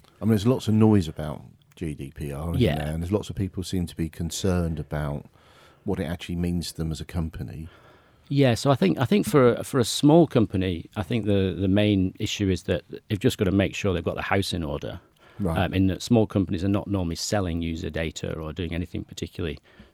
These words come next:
Speaker 2: against the interests of their customers. Um, but then on the other hand, when they're actually sent, communicating with their customer, and customers these days want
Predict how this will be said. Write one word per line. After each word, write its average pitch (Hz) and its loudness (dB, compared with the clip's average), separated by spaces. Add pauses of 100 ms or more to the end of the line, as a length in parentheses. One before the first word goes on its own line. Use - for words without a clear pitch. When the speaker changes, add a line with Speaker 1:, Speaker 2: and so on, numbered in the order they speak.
Speaker 2:
against 87 -6 (180)
the 90 -4 (100)
interests 95 -4
of - -8
their 80 -6
customers. - -6 (440)
Um, 92 2
but 107 2
then 113 6
on 107 6
the 117 6
other 110 6
hand, 92 2
when 110 6
they're 101 4
actually - -4
sent, 104 0
communicating 104 2
with 85 -6
their 85 -6
customer, 92 -6
and 85 -4
customers 98 -6
these 87 -4
days 85 -4
want 92 -2